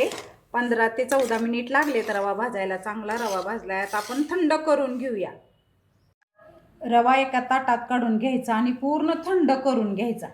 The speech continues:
मी ताटात पसरून ठेवलेला आहे असा रवा.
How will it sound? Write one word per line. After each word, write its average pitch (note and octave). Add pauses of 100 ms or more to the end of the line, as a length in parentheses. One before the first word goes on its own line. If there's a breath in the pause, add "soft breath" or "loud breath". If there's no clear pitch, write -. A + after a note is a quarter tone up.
(460)
मी G3
ताटात A#3
पसरून F#3+
ठेवलेला F3+
आहे D#3
असा D3+
रवा. C#3